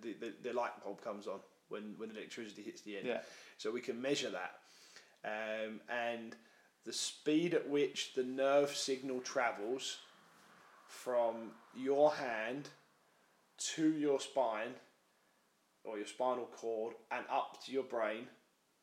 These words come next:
Speaker 2: Yeah.
Speaker 1: and back down again and out to your hand is, it, it's quicker from the legs, but it, it varies, but it's, it,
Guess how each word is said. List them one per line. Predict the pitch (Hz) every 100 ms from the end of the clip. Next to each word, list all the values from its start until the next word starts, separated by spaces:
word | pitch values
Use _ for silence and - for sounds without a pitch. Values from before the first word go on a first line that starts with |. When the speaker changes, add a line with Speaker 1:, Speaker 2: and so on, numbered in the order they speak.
| _ -
Speaker 2:
Yeah. | 123 117 113
Speaker 1:
and | 110
back | 110 135 - -
down | 135 147 139
again | 123 110 110 135 -
and | 113
out | 117 117 120
to | 120
your | 120
hand | 123 110 101 120 - - - _
is, | 117 117 117 - - _
it, | - 127
it's | 131 - -
quicker | - 175 175
from | 156 143
the | 139
legs, | 131 135 143 143 -
but | 120
it, | -
it | 107 95 110
varies, | 131 135 131 127 -
but | 127
it's, | 101 - - - - -
it, | 139